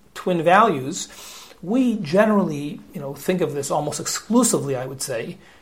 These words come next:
in the material realm. Right? It's not enough to just daven or learn. That's not gonna put food on the table. But rather, we need hishtadlus. We need to go work. We need to get educated. We need to actually put in the effort to get a job and to work hard at our job.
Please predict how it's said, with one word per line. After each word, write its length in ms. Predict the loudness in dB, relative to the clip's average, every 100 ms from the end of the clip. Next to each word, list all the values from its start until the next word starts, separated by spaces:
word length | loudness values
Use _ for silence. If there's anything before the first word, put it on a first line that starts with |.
| _ -6
in 220 | -4 0
the 80 | 0
material 600 | -2 -2 0 4 6 6
realm. 400 | 4 0 -10 -18 _ _ _ -18
Right? 120 | -14
It's 160 | -10 -2
not 180 | -2 2
enough 260 | 2 2
to 80 | -2
just 280 | -6 -8 -10 _ _ -18
daven 640 | -2 4 6 6 4 -2 -2
or 140 | -4
learn. 640 | 0 6 8 8 6 2 -6 -20 -20 -20 -20 -20 _ -18
That's 180 | -8 -6
not 100 | -4
gonna 140 | -4
put 100 | -4
food 220 | -4 -4
on 80 | -4
the 80 | -8
table. 500 | -6 0 4 2 0 -14 -14
But 100 | -4
rather, 300 | 4 4 6
we 100 | 4
need 160 | 2 0
hishtadlus. 720 | 0 6 6 6 -2 -6 -12
We 100 | -8
need 200 | -6 -2
to 80 | 0
go 160 | 4
work. 400 | 6 6 4 0
We 80 | -14
need 80 | -12
to 60 | -2
get 100 | 6
educated. 760 | 6 6 6 6 6 4 -2 -10 -20 -14
We 80 |
need 120 | -12 -8
to 60 |
actually 180 | -6 -8
put 160 | -6 -8
in 60 |
the 100 | -6
effort 260 | -8 -10 -12
to 60 | -10
get 140 | -10
a 40 | 6
job 400 | 8 8 6 2
and 340 | -6 -8 -10
to 100 | -14
work 200 | -12 -4
hard 180 | 4 6
at 100 | 10
our 140 | 10
job. 460 | 10 6 6 2